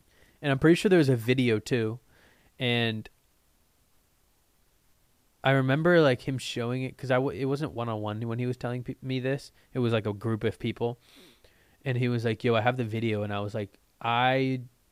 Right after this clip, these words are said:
would rather have my ball sack fall off, like leaves in the fall, and fall on the ground and just deteriorate into the earth than see a person die from getting curb stomped."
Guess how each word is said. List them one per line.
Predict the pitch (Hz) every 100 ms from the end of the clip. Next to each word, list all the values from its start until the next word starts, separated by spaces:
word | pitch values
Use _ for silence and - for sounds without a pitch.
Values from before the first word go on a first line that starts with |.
| _ _ _ _
would | 123 123 113 113
rather | 107 107 113 127 127 131 131 _ _ _ _ _
have | - 123 117
my | 117
ball | 107 98 104
sack | 107 - 120 120
fall | - - 107 110 101
off, | 98 113 120 - _ _ _
like | 120 110 - _
leaves | 139 113 117 117 117 117
in | 107
the |
fall, | 101 - 98 107 127 - _ _ _ _ _ _ _ _ _ _ _ _ _ _ _ _ _ _ -
and | 113
fall | - 113 113
on | 117
the | 113
ground | 104 110
and | 110
just | 107 -
deteriorate | 117 - - 110 110 113 117 117 123 -
into | 113 120
the | 107
earth | - 104 127 - _ _ _ _ _ _ _ _ _ -
than | 120
see | 113 - - 127
a | 123
person | - 127 117 - 120 113 - _ _ _ 135 110
die | 113 104 104
from | 110 113 110
getting | 107 101
curb | 98 101 98
stomped." | - 90 90 -